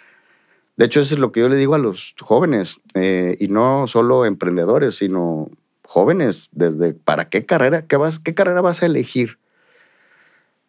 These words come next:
Pues entre tanta oferta y hoy día exponencialmente grande la cantidad de carreras que hay, yo creo que primero tienes que saber qué quieres en el futuro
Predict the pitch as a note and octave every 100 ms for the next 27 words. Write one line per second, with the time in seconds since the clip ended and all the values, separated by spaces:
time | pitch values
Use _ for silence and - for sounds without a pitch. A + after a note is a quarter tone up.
0 | _ G2 G2+ G#2+ G2+ G2 A#2 C3+ D#3+ D#3+
1 | F3+ E3 - - - A2 A#2 B2 C3 C3+
2 | B2 F2 - _ _ _ - - - A2
3 | G#2 F#2+ B2 A#2+ C3+ B2 A#2+ B2 B2+ B2+
4 | A#2+ G#2+ A2+ C3 C3 A#2 G2 E2+ - F#2+
5 | F2 G2 A#2+ C3 A2 - F#2 G2+ B2+ A#2+
6 | B2 A2 A#2 F3 _ _ _ _ _ _
7 | _ - G#2 C3 D#3+ B2+ A#2+ C3+ C#3+ C#3
8 | - C3 C3 C3 B2+ C3 B2+ C3+ B2+ C3
9 | C3 A2+ G2 G#2+ - A#2+ C#3 B3+